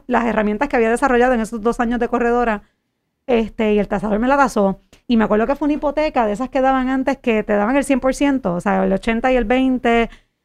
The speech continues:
y hacías un no sé qué para los gastos, y yo pagué bien poquito de gastos de cierre y financié todo.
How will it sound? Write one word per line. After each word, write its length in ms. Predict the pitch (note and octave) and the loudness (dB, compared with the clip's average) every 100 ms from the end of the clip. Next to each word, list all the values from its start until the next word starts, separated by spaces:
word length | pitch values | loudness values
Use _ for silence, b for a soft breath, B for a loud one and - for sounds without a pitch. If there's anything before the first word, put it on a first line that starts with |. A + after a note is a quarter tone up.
| _ | _
y 240 | C4+ B3+ A#3+ | -2 4 4
hacías 480 | A3 - B3 B3 | 2 0 2 2
un 140 | C4 B3+ | 4 2
no 100 | B3+ | 0
sé 160 | C4+ | 0
qué 120 | B3+ B3+ | 0 2
para 200 | B3 A#3+ | 2 2
los 60 | |
gastos, 340 | A#3 B3+ B3+ A#3 | 2 2 2 0
y 80 | |
yo 180 | A3 A3+ | 2 -2
pagué 280 | - C#4+ D4 | -2 -2 0
bien 200 | D4+ D#4 | 0 0
poquito 540 | D#4 D4+ D4 D4+ D4 C#4+ | 0 -2 -4 0 2 2
de 100 | C#4 | 2
gastos 260 | C#4+ C#4+ | 0 0
de 120 | C4+ | -2
cierre 520 | C#4+ D#4+ D#4 D4+ C#4+ C#4 | 0 0 0 2 0 0
y 140 | A#3+ | -4
financié 520 | G#3 G#3 G3 - A#3+ | -2 -2 -2 0 -2
todo. 640 | C4 - A3 G#3+ G3+ E3 | -2 -2 0 2 2 -2